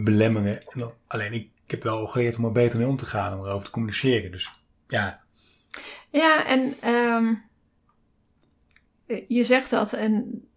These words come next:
Speaker 2: daar zou ik dan weer een andere, een, een nieuwe boodschap aan willen koppelen.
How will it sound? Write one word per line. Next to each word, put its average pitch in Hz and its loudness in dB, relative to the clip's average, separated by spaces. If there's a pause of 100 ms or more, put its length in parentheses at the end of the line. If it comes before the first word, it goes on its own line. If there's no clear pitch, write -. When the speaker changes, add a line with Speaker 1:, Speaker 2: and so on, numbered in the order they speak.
(120)
Speaker 2:
daar 220 2
zou 220 2
ik 202 -4
dan 214 0
weer 208 0
een 214 0
andere, 208 -2 (440)
een, 220 4
een 220 4
nieuwe 247 10
boodschap 214 4
aan 202 0
willen 208 2
koppelen. 233 -2